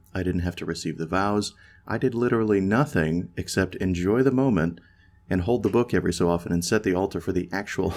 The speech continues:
<laughs> priest who was the chaplain there, uh, who was the celebrant. So on my end, I would say also, uh, fantastic. I think a lot of, uh, uh, fomo was going on,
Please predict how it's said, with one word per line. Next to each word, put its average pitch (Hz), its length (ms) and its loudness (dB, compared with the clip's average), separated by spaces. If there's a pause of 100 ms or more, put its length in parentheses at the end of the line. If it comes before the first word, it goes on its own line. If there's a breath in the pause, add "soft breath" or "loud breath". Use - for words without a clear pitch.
(120)
<laughs> - 140 -20
priest 120 320 0
who 101 100 2
was 92 160 0
the 90 100 -8
chaplain 90 400 -2
there, 85 220 -2 (680 loud breath)
uh, 90 200 2
who 95 120 4
was 90 180 2
the 87 220 2
celebrant. 90 500 0
So 85 320 0 (500 loud breath)
on 98 140 4
my 143 220 6
end, 131 140 4
I 117 80 2
would 113 120 0
say 98 120 4
also, 90 460 2
uh, 87 260 -2
fantastic. 98 640 -2
I 98 60 0
think 90 180 -2
a 90 40 2
lot 95 240 2
of, 90 240 0
uh, 87 400 2 (520)
uh, 82 320 -4
fomo 131 640 0
was 98 180 -4
going 110 260 0
on, 104 280 0